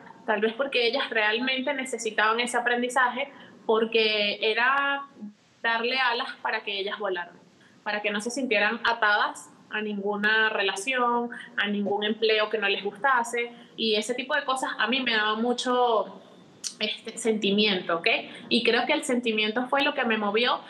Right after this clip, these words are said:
para manejarme en ese, en ese trabajo. Yo recuerdo que la primera clase la di en el Rosal,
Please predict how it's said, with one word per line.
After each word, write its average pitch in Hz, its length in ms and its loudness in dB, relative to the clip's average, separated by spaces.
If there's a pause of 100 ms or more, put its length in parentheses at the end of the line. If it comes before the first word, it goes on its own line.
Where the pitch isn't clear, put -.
(200)
para 226 200 2
manejarme 214 880 -4 (180)
en 208 160 -6
ese, 226 760 -2
en 214 120 -2
ese 202 180 -4
trabajo. 202 420 -2 (220)
Yo 233 380 2
recuerdo 302 440 0
que 349 80 -2 (460)
la 240 160 0
primera 240 300 0
clase 277 260 0
la 277 160 0
di 240 200 0
en 277 100 -2
el 277 120 -2
Rosal, 208 420 0